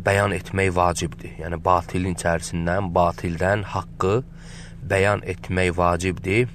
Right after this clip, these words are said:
E, "Radiyə mən radi və saxitə mən saxit."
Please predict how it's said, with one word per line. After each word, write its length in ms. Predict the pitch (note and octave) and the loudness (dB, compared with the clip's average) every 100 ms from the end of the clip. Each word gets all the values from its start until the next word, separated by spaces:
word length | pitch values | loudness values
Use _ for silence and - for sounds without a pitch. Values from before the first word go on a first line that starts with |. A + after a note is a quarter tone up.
| - - - - - - | -10 -14 -14 -14 -12 -4
E, 80 | |
"Radiyə 520 | F#2+ G2+ C3+ C3+ C3 A#2+ | 2 6 6 6 6 6
mən 300 | A2 G#2+ G2+ | 6 4 4
radi 640 | A2 A#2 A2+ A#2+ B2+ A#2+ | 4 4 4 4 4 2
və 160 | G#2 G2+ | 0 0
saxitə 580 | - A#2+ A#2+ G#2+ E2+ F#2+ | 2 2 2 0 0 0
mən 160 | F2+ E2+ | 0 -2
saxit." 440 | - D#2 - - | -2 -4 -4 -10